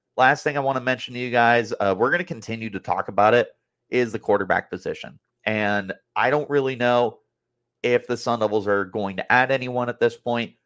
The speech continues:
It doesn't seem like they're really intending to go after any big names. I know I've brought up Ty Thompson. I've brought up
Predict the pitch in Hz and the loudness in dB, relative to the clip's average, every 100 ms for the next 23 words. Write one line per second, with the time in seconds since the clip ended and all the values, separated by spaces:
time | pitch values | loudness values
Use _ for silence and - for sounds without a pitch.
0 | _ _ 120 107 135 147 135 - 139 131 | _ _ -8 4 4 4 -4 -8 -6 -6
1 | 123 120 104 113 110 113 110 107 - - | -2 -2 0 -2 0 0 -2 -6 -8 -12
2 | 110 95 - 110 110 113 110 104 - 104 | -12 -10 -4 -2 0 -2 -4 -12 -6 -4
3 | 98 92 87 - 107 101 104 107 - 107 | -2 -6 -6 0 2 4 4 2 0 2
4 | 104 101 - _ _ - 101 82 - 127 | 2 0 -2 _ _ -8 -8 -12 -4 -4
5 | 123 127 127 123 113 104 101 101 - 101 | -4 -6 -6 -4 -2 0 0 -2 2 2
6 | 98 92 92 - - 71 - 110 110 - | 4 2 2 -2 -12 -12 -6 -4 -4 -6
7 | 107 95 92 - 95 92 95 92 | -6 -4 -4 0 0 2 -2 -4